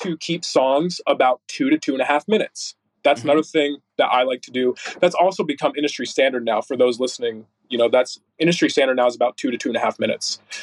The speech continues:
Speaker 1: um, just for replayability wise.
Speaker 2: Mm-hmm.
Speaker 1: In terms of production, it does vary song to song. But for example, uh,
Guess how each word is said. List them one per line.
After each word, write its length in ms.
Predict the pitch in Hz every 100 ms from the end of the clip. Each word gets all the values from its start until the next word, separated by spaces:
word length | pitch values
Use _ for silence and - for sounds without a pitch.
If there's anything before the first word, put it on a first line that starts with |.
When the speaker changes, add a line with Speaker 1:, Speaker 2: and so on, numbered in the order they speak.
| - -
Speaker 1:
um, 580 | 139 135 127 120 117 113 _ - -
just 160 | 180 175
for 100 | 156
replayability 1040 | 147 143 143 - - 143 127 117 120 110
wise. 380 | 95 - - - _ _ _ _
Speaker 2:
Mm-hmm. 260 | 123 127 165 - _ _ _ _ _ -
Speaker 1:
In 180 | 175 170
terms 360 | - 190 190
of 200 | 190 175
production, 920 | - 156 107 - 131 - - 196 233 - _ - -
it 220 | 151 147 123
does 260 | 135 127
vary 260 | 147 147 147
song 300 | - 143 143
to 60 |
song. 420 | 139 143 135 143 151 _ _ _
But 160 | 196 208
for 140 | 208
example, 560 | 160 147 135 123 123 - -
uh, 220 | 139 131